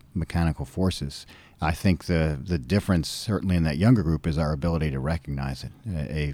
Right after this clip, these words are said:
three-year-old might not tell you that they have a wicked headache, or,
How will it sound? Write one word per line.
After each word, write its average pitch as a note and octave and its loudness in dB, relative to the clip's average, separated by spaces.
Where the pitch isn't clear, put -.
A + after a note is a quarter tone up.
three-year-old E2 4
might D2+ 0
not D2+ -2
tell E2 0
you D#2+ 2
that C2+ -6
they D2 -2
have D2+ -2
a D2 -2
wicked D2+ -4
headache, D2 -2
or, C2+ -2